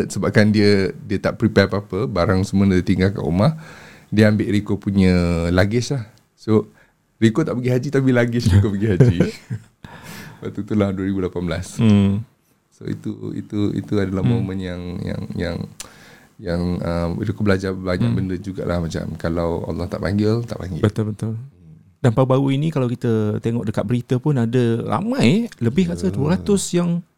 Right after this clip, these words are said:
Speaker 1: Empat ratus.
Speaker 2: Empat ratus, ya?
Speaker 1: Empat ratus.
Speaker 2: Empat ratus yang terkandas dekat K L I A.
Speaker 1: Bukan di-,
Speaker 2: Hah?
Speaker 1: terkandas, itu bukan kategori terkandas,
Speaker 2: <laughs>
Speaker 1: itu di scam.
Speaker 2: Oh, itu scam, eh?
Speaker 1: Itu scam.
Speaker 2: Oh, yang Rico ni bukan scam,
Speaker 1: Ah, itu,
Speaker 2: tapi
Speaker 1: itu,
Speaker 2: itu masalah visa.
Speaker 1: ah, masalah visa.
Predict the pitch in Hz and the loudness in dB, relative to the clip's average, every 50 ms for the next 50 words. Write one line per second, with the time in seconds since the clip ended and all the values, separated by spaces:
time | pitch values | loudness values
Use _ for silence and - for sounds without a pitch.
0 | - 98 - - - - 95 98 98 - - - 95 185 165 156 190 - - 202 | -14 -14 -10 -8 -6 -6 -6 -6 -8 -8 -4 0 4 4 6 6 6 6 6 4
1 | - - - - - - - 92 98 - - 85 80 85 - 139 151 - - - | 4 4 2 0 0 -6 -12 -14 -14 -14 -14 -14 -12 -6 -6 -6 0 0 0 2
2 | 147 160 160 160 - 180 185 - - - - - _ _ _ _ _ _ _ _ | 2 0 0 2 0 0 2 0 -4 -10 -12 -16 _ _ _ _ _ _ _ _
3 | _ _ _ _ _ - 143 143 143 143 143 143 143 143 143 143 - 160 - - | _ _ _ _ _ -2 0 2 2 2 2 0 0 0 0 0 0 0 4 4
4 | 170 185 190 160 110 - - 120 - 123 - - _ _ - 110 110 107 - 107 | 6 6 6 4 4 0 -2 -4 -4 -4 -6 -6 _ _ -4 -2 -2 0 0 0
5 | 98 95 95 98 117 139 127 120 107 113 110 - 139 143 127 - 123 127 127 113 | 0 0 0 0 0 0 0 0 -2 -4 -2 -4 -4 -4 -4 -6 -6 -6 -4 -4
6 | 107 107 107 110 127 113 - 113 104 - - 107 - 101 104 104 110 110 110 - | -4 -4 -4 -4 -6 -6 -4 -4 -4 -2 -2 -2 0 2 2 2 2 0 0 -2
7 | - 104 98 92 85 - - 151 113 117 117 110 104 110 107 107 - - 113 104 | -2 -2 0 0 0 4 6 6 6 6 0 -2 -2 -4 -6 -6 -6 -4 -2 -2
8 | 85 82 87 - _ _ - - 214 170 - - 190 - - - 233 151 95 90 | -2 -4 -8 -12 _ _ 4 6 6 6 6 4 0 0 4 4 4 4 4 2
9 | 98 - 104 95 - - - 87 85 82 82 85 85 175 156 131 131 131 135 147 | -2 -6 -10 -14 -12 -10 -8 -6 -6 -6 -6 0 4 6 6 6 6 4 2 0
10 | 156 - 190 190 220 226 208 - - - - - _ _ - - - 165 143 - | 2 2 2 4 4 4 2 0 -4 -10 -12 -14 _ _ -6 0 0 2 2 2
11 | - 190 208 202 190 151 - - 170 185 185 180 180 - - _ - - 101 - | 2 2 4 4 4 2 2 2 2 2 4 4 2 0 -4 _ -14 -14 -12 -6
12 | - 120 117 113 135 139 139 160 147 - 135 135 - - 120 127 117 117 117 107 | -4 -2 0 2 2 4 4 2 2 2 0 0 2 2 4 4 4 4 4 2
13 | - 107 92 98 110 101 101 95 87 - - - 101 98 92 92 90 - 87 73 | 2 2 0 0 -2 -6 -8 -10 -10 -10 -12 -8 -8 -6 -6 -6 -6 -6 -8 -8
14 | - | -6